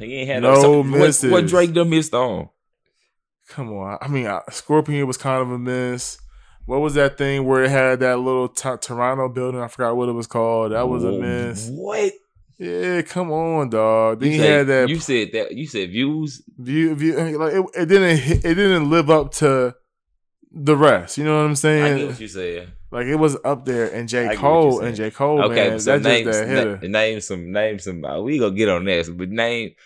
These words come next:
Speaker 1: name, name some. Uh, Kendrick albums. What you talking about, man?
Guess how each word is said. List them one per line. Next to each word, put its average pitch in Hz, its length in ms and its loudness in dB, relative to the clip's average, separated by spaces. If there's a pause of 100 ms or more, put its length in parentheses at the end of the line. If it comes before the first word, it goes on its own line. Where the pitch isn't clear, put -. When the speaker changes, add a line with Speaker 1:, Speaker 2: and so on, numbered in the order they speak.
(160)
Speaker 1:
name, 127 380 -4 (100)
name 131 300 -4
some. 101 220 -10
Uh, 82 400 -2
Kendrick 78 440 -8
albums. 67 340 -6
What 92 180 -10
you 95 60 -12
talking 71 300 -6
about, 52 160 -14
man? 62 200 -14